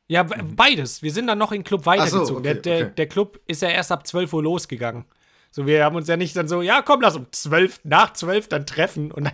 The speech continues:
Speaker 1: gehen wir dahin. Ähm, also wir haben nicht im Club reingefeiert, das
Speaker 3: Mhm.
Speaker 1: ging nicht. Diese Party, die war halt quasi erst ab zwölf dann. Ähm,
Speaker 3: Okay.
Speaker 1: und ich weiß nicht, ob ihr das kennt, ich, ich hab so,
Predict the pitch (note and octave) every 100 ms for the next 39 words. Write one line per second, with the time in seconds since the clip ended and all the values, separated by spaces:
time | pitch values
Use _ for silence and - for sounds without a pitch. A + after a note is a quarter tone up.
0 | - E3 D#3 D3+ C3 D3+ E3+ - - -
1 | - - C#3+ C#3+ D3+ D#3 F3+ F#3 G3 A3
2 | A3 G3+ G3+ G3 E3 E3+ E3 - B2+ A#2+
3 | D3+ F3+ C#3+ A#2+ C3+ C3 D3+ D#3 D3+ C3+
4 | C3 C#3 C3+ B2 - - C3+ C3+ C#3+ C#3+
5 | - - - A#2+ A#2+ A2+ - _ - A#2
6 | G2+ _ _ _ _ _ _ C3 B2+ B2
7 | B2+ B2+ A#2+ F#2+ E2 _ - D3+ C3+ E3
8 | G3+ G#3 F#3 F3 D#3+ - F#3 G#3+ G3 -
9 | - E3 F3 D#3 D#3+ D3+ D3